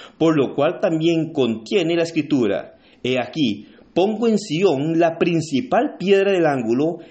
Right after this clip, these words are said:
escogida, preciosa, y el que creyere en él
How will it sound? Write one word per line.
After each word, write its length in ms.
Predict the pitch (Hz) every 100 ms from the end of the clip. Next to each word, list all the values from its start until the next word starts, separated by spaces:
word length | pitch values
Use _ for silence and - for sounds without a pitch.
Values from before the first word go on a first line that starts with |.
| -
escogida, 960 | 160 165 - 127 175 170 117 131 147 -
preciosa, 800 | 123 117 151 127 - 90 - - _ _
y 120 | 127 139
el 100 | 139
que 140 | 131
creyere 380 | 120 127 196 202
en 120 | 226
él 340 | 147 107 113